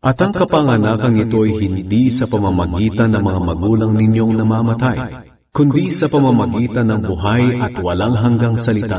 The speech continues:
ng Diyos. Ayon sa kasulatan, ang lahat ng tao ay parang damo.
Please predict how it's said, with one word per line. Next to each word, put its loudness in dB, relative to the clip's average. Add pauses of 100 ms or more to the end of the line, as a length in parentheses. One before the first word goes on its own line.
ng -6
Diyos. -4 (680)
Ayon 2
sa -4
kasulatan, -6 (240)
ang 2
lahat 2
ng 2 (100)
tao 0
ay 2
parang -2
damo. 2